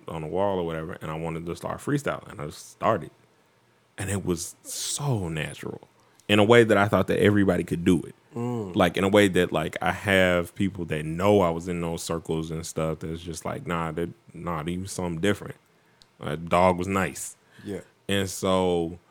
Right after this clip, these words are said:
Speaker 1: you know, this is when we talk about one oh six and Park and Jen and all that. So
Speaker 2: Yeah.
Speaker 1: this is that, er, like, I'm, like, I'm quick, but I'm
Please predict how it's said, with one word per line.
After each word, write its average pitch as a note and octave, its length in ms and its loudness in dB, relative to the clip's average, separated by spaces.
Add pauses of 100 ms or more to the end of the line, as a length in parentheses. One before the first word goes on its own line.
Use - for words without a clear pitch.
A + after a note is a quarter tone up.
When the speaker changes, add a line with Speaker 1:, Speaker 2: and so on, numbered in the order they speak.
(380)
Speaker 1:
you A#2 200 0
know, F2 240 0
this G#2 220 -2
is G2 400 0
when F#2+ 160 -2
we G#2 80 0
talk G#2 100 4
about F#2+ 140 2
one G2 100 2
oh F#2+ 40 0
six F2+ 200 -6
and E2+ 80 -6
Park F2+ 260 2
and F2 140 -4
Jen F#2 240 0
and F2+ 140 -2
all F2+ 140 -2
that. F2+ 120 -4
So E2+ 140 -4
Speaker 2:
Yeah. G#2 60 -4
Speaker 1:
this G#2+ 160 0
is G2+ 80 -6
that, G2+ 260 6
er, - 220 2
like, E2+ 420 0
I'm, F#2 440 0 (540)
like, - 200 0
I'm G2 160 0
quick, A2 380 6
but F2 140 2
I'm E2+ 380 -4